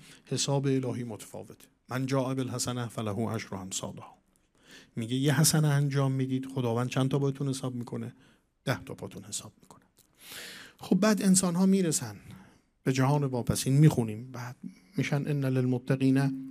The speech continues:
مفازا، پا می‌گذاریم به اون عالم جاودان و ثواب و فضیلت و خیر الهی.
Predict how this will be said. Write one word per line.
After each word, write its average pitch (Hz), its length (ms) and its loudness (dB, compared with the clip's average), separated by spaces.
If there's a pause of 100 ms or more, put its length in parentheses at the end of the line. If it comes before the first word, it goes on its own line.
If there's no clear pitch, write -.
مفازا، 104 560 -2 (520)
پا 190 120 6
می‌گذاریم 170 480 0
به 147 60 -2
اون 151 180 -2
عالم 143 340 -2
جاودان 139 580 -2
و 151 140 -2 (280)
ثواب 143 480 2
و 151 60 2
فضیلت 127 500 -2
و 143 40 4
خیر 151 300 0
الهی. 110 440 -4